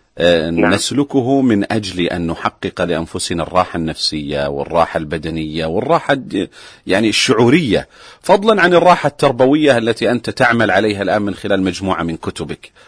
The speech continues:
Speaker 1: العائلية.
Speaker 2: نعم.
Speaker 1: هذا الشق الأول اللي ودي أسمع تعليقك. الشق الثاني، هل مر بكم تجارب من خلال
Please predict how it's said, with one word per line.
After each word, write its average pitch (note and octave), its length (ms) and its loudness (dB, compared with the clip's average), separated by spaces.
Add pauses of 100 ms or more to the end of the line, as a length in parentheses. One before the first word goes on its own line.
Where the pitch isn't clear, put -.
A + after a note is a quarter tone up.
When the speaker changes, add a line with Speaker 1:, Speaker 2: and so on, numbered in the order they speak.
(280)
Speaker 1:
العائلية. F#2 640 0
Speaker 2:
نعم. F#2+ 120 -10
Speaker 1:
هذا D3 100 4
الشق - 340 -4
الأول A#2 380 2
اللي G#2 180 0
ودي G#2+ 340 -2 (380)
أسمع A2 300 2
تعليقك. E2+ 580 -4
الشق B2 380 -4
الثاني، G#2+ 480 -2 (320)
هل F#3 260 -2
مر B2+ 200 0
بكم F#2 340 -4
تجارب D#2 680 -2
من D#2 140 -4
خلال D#2+ 500 -4